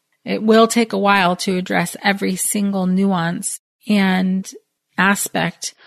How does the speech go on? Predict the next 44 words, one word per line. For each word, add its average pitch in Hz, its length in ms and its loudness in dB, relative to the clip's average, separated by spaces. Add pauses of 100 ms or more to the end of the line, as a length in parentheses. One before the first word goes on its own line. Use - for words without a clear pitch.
(180)
of 202 120 -6
perinatal 190 520 0
mental 185 300 -4
health 185 300 -6
to 196 80 -6
make 190 160 -4
sure - 180 -4
that 185 160 -4
everyone's 185 380 -2
absolutely 196 760 -2
covered. 180 580 -10 (360)
But 220 160 2
that 214 180 4
is 226 140 4
part 226 240 4
of 208 100 2
the 202 80 0
goal 202 220 4
here, 180 520 -2 (140)
is 190 280 -2
to 208 120 -6
do 208 180 4
as 185 140 2
much 185 280 0
as 190 160 -4
we 185 140 -4
can. 185 500 -6 (340)
And 226 180 2
in 294 160 2
that, 208 220 2
there 226 100 2
will 214 160 4
be 220 120 0
parts - 360 -2
of 247 100 -2
your 208 120 2
story 196 360 0
that 196 120 0
are 175 140 2
reflected 180 560 -4
here 175 160 -2
in 170 100 -2
our 160 80 -2
discussions. 180 920 -6